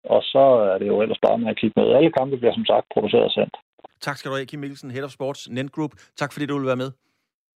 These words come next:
Speaker 1: Ja, tak.
Speaker 2: En af de i forvejen store fodboldorganisationer, der har valgt at investere i kvindefodbold for relativt nylig, det er A G F. I dag er det præcis et år siden, at A G F fik et, øh, kvindeligahold,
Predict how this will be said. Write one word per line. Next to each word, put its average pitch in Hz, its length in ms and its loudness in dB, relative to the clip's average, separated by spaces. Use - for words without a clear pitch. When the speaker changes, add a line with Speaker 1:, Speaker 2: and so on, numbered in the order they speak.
Speaker 1:
Ja, 107 60 -2
tak. 123 160 6
Speaker 2:
En 190 260 -2
af 190 140 -2
de 165 320 -8
i 143 40 -4
forvejen 156 380 -2
store 147 300 -4
fodboldorganisationer, 131 1080 -6
der 120 140 -8
har 113 340 -6
valgt 143 320 -4
at 117 240 -6
investere 110 460 -6
i 113 40 -4
kvindefodbold 107 800 -6
for 101 280 -8
relativt 117 380 -8
nylig, 120 300 -4
det 110 200 -4
er 107 220 -4
A 120 80 -4
G 120 240 -4
F. - 160 -12
I 117 100 -6
dag 131 200 -2
er 127 40 0
det 120 80 -8
præcis 120 460 -10
et 175 140 -2
år 123 160 -2
siden, 127 440 -6
at 101 220 -8
A 104 220 -6
G 113 140 -2
F - 200 -18
fik 117 280 -8
et, 107 220 -10
øh, 95 120 -8
kvindeligahold, 131 800 -6